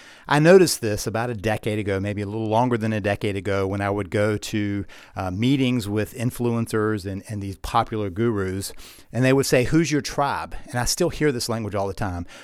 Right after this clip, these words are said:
"What's my tribe? Here's my tribe believes this. My tribe thinks that." And way back then, I started thinking about that, because along the way in my, uh, academic career,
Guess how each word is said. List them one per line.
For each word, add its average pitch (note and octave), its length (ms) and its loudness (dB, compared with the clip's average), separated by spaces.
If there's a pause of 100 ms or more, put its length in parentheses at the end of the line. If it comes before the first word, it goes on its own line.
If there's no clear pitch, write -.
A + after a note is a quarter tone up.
(160)
"What's A#2+ 220 0
my B2 320 2
tribe? F2+ 360 -2
Here's A#2 180 2
my A#2 240 4
tribe A#2+ 380 2
believes G#2 380 -4
this. D#2+ 280 -10
My G2+ 140 -6
tribe G2 320 -6
thinks G2 220 -6
that." F2 260 -8 (1300)
And G#2+ 100 -2
way E3+ 200 6
back D#3+ 280 4
then, F#2+ 380 -2
I G2 80 -6
started A2+ 400 0
thinking C3 480 -2
about F2 320 -6
that, - 360 -12 (180)
because A2+ 360 -2
along B2 400 4
the D3+ 100 4
way F#2 340 2
in A2 400 -4
my, G#2 460 0 (120)
uh, G#2+ 240 -8
academic A2+ 720 -2
career, F#2 480 -4